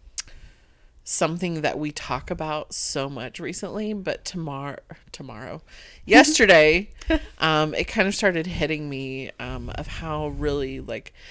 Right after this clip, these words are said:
Speaker 1: varied it is and how different it can look for different people, um, and feel and, and how differently it can affect you. And yeah. So I kinda wanna talk about self-care some more. Is that okay?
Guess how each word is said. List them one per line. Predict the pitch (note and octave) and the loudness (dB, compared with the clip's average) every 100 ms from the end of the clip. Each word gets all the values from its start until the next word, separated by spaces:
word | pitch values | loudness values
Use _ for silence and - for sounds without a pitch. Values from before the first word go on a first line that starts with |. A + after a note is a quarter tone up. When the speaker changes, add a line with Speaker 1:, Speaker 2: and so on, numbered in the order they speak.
| - - - | -20 -18 -12
Speaker 1:
varied | D#3 D3 D3+ D#3+ E3 E3 D3+ - | -8 0 2 2 0 -2 -4 -6
it | C#3 - | -6 -6
is | - C3 C3+ C#3+ D3+ - - - - | -6 -4 -4 -6 -6 -6 -6 -8 -16
and | D3 C#3 | -14 -12
how | - C#3 | -8 -8
different | C#3 C#3 C3+ E3 D#3 | -6 -8 -6 -6 -8
it | - | -8
can | D#3 C3+ | -10 -8
look | C3 C3 - | -6 -8 -10
for | - - C3+ | -18 -10 -10
different | C#3+ C3+ - - | -8 -10 -10 -14
people, | - C#3 - E3+ A#3 A#3 - - - - - - | -12 -10 -6 -6 -6 -10 -20 -20 -20 -20 -20 -14
um, | C#3+ C#3 C3 C3 C3+ C#3 C#3+ - - | -10 -8 -8 -10 -12 -16 -18 -20 -14
and | C3 C3+ | -12 -12
feel | - D3+ D3 D3 D3 D3 C#3+ C#3 | -10 -6 -2 -2 -2 -4 -6 -10
and, | - B2+ B2 B2 C#3 _ - - - | -12 -12 -12 -16 -18 _ -20 -20 -14
and | D3+ D#3+ | -10 -6
how | D#3+ | -6
differently | D3 C3+ - D3+ C#3+ | -6 -10 -10 -10 -10
it | A#2+ | -10
can | - C#3 | -12 -12
affect | C3 - - - - | -12 -8 -8 -8 -10
you. | F#3 F#3+ F#3+ F#3 - | -6 -6 -6 -8 -10
And | C3+ C3 B2+ B2+ C3+ D3 - - - - _ _ - | -12 -12 -14 -14 -18 -20 -20 -20 -20 -20 _ _ -14
yeah. | D#3+ D3 B2+ C3 - - - - | -10 -8 -10 -14 -18 -20 -20 -8
So | A3+ | -6
I | A3+ | -2
kinda | C4 F4 | -2 0
wanna | C#4+ F#3 | 0 0
talk | - G#3 | -2 -2
about | B3+ F3+ - | 2 2 2
self-care | C#3+ D3 - D3+ | -2 -2 -6 -6
some | D#3 D3+ | -4 -6
more. | D3+ F#3 C#3 | -4 -2 -2
Is | B2 D3 | -4 -4
that | D#3+ | -4
okay? | D#3 - - | -4 -8 -8